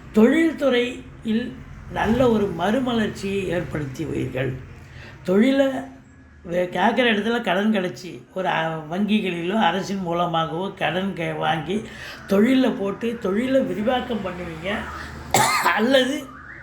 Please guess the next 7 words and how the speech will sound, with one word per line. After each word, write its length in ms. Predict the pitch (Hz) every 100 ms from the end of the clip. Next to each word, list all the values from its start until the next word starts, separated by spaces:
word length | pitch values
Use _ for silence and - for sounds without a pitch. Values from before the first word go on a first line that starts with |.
| - - - - - - - -
மாற்றி 460 | 165 254 - 269
அமைச்சு 440 | 233 196 - 240 233
நல்ல 340 | 165 208 240
ஒரு 180 | 208 190 156 135 - - 76 - - - - - - - -
இன்வால்வ்மெண்ட்டோட 840 | 214 277 294 277 233 220 226 247 220
வேலை 240 | 196 208
பார்ப்பீங்க. 500 | - 170 147 156 131